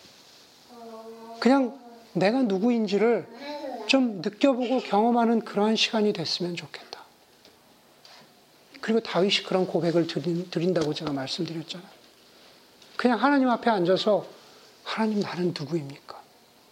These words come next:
하나님, 당신은 누구이신데 나, 나를 이 자리까지 오게 하셨습니까?" 그러기 위해서는 모든 가면,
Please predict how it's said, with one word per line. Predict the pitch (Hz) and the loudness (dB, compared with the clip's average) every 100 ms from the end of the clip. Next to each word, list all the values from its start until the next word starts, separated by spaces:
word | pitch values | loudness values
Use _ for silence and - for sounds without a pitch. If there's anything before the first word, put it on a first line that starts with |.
| _ _ _ _ _ _ - - - | _ _ _ _ _ _ -20 -20 -4
하나님, | - 262 269 | 2 2 2
당신은 | - 226 220 254 226 | 0 -2 2 2 2
누구이신데 | 165 190 208 175 196 180 202 190 - - - - | 0 2 2 2 0 2 2 2 -6 -20 -20 -12
나, | 147 139 190 247 | -6 -6 -4 -2
나를 | 151 170 | 0 0
이 | 156 | 0
자리까지 | 156 156 - 156 147 | 0 -2 -2 -4 -2
오게 | 131 131 | -2 -4
하셨습니까?" | 123 - - - - - - - - - - - - - - - - - - - - - - - - | -6 -6 -6 -8 -12 -20 -18 -20 -20 -20 -20 -20 -20 -20 -20 -20 -20 -20 -20 -20 -20 -20 -20 -10 4
그러기 | 208 254 226 | 4 4 2
위해서는 | 185 190 185 208 165 - - - - - - - - | 0 0 2 2 2 -4 -18 -20 -20 -20 -20 -20 -6
모든 | 151 180 214 196 | -2 0 2 0
가면, | - 156 160 | -2 -4 -4